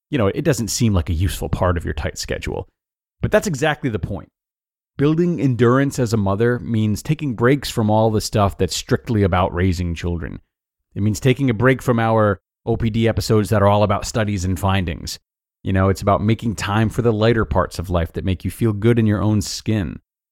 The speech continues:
reminding you that there is still that playful side that needs nurturing, and that you still have an identity outside of keeping these children alive and well. So, whether it's clothing and fashion, outdoor activities, both, or something else,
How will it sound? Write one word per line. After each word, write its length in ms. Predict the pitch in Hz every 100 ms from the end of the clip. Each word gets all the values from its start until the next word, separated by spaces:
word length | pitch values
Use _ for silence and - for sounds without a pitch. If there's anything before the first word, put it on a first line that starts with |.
| _ -
reminding 480 | 101 98 113 110 98
you 100 | 98
that 140 | 95
there 160 | 104 98
is 140 | 98
still 300 | - 120 117
that 260 | 107 95 -
playful 400 | - 110 - 104
side 440 | - 104 101 98
that 100 | 90
needs 260 | 92 98 90
nurturing, 560 | 90 95 - 64 52 - _ _ _ -
and 360 | 101 98 95
that 100 | 95
you 60 | 117
still 180 | - 147
have 180 | 135
an 60 | 131
identity 640 | 123 107 151 180 113 110 -
outside 520 | 110 - 110 113 110
of 240 | 104 -
keeping 260 | - - 120
these 160 | 110
children 380 | - 127 113 104
alive 320 | 92 92 92
and 120 | 85 82
well. 300 | 82 - - _ _ _ _ _ _ -
So, 240 | - 87 - _ _
whether 200 | 113 113
it's 140 | 95
clothing 480 | - - 156 147 139
and 180 | 98 87
fashion, 540 | 139 135 123 135 127 - _ _ _
outdoor 400 | - 117 139 123
activities, 880 | 117 - 131 117 117 113 104 - - -
both, 440 | 98 107 117 -
or 140 | 90 92
something 320 | - 104 104
else, 300 | 95 90 -